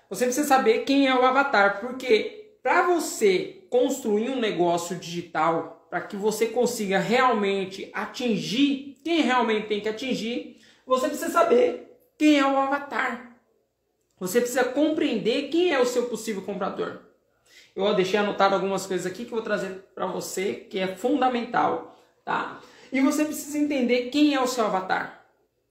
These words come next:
Porque não é simplesmente colocar um produto, mesmo que ele seja tangível ou intangível. Você precisa, pra você fazer lançamentos digitais, você precisa saber quem é o seu avatar. E é hoje que, isso que eu vou mostrar pra você hoje, como é que você faz isso.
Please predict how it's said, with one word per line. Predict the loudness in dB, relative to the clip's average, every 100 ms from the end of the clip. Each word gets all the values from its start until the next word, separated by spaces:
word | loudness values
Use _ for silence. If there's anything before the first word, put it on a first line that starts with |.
| _ _
Porque | 0 2
não | 4
é | 2
simplesmente | 2 -2 -2 -4 -4
colocar | -2 0 0
um | 0
produto, | 0 0 -4 -2
mesmo | -2 -4 -6
que |
ele | -6 -6
seja | -4 -4
tangível | -2 0 0 0 -2 0 2 2 0 2
ou | 4 4
intangível. | 0 -2 -2 -4 -6 -6 -10 -12 -20 _ -4
Você | -4 -2
precisa, | -6 -4 -6 -6 -4 -4 -6 -10 _ _ _ -2
pra | 0
você | 0 0 0
fazer | 0 2
lançamentos | 0 0 -2 -2 -4
digitais, | -4 -2 -2
você | -6 -10
precisa | -8 -8 -8 -6
saber | -4 0 0 -2
quem | -2 0 2
é | 0
o |
seu | -2 -6
avatar. | -6 -6 -8 -10 -18 _ _ _ _ _ _ _
E | 0 4
é | 6 6
hoje | 6 4 -2
que, | -12 -14
isso | -6 -6 -6
que | -6
eu |
vou | -4
mostrar | -2 -2
pra | -2
você | -4 2 4
hoje, | 4 4 4 2 -2
como | -10 -8
é | -10
que | -10
você | -14 -10
faz | -8 -6 -6 -6
isso. | -8 -12 -16